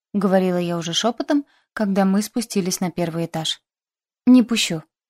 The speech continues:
К тому же целитель категорически запретил пока вставать и напрягать ногу»,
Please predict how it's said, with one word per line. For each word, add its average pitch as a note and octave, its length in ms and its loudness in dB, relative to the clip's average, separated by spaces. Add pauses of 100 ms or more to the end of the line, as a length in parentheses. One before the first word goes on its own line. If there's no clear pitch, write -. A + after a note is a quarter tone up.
К - 60 -14
тому G3+ 300 4
же F#3+ 100 -2
целитель F#3 440 -4
категорически F#3+ 760 -2
запретил E3+ 480 -4
пока - 260 -8
вставать F#3 480 -4
и - 20 2
напрягать E3+ 520 -4
ногу», E3+ 320 -4